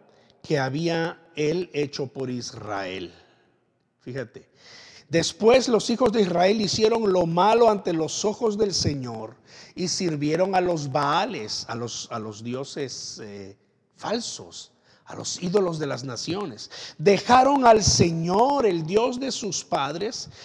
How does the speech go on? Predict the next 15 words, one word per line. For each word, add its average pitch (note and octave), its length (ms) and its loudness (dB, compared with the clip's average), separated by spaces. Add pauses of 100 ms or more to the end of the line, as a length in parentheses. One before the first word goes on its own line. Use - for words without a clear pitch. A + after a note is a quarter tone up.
(140)
que F#3+ 120 2
los F#3+ 220 0
había G3+ 300 4
sacado G#3 680 4
de F3+ 220 -2
la E3+ 240 0
tierra G#3+ 440 2
de F3+ 360 -4
Egipto, F3 720 -6 (420)
y G3+ 140 0
se F#3 200 2
fueron B3 440 4
tras G#3 360 2
otros B3+ 640 6
dioses, F3 760 -6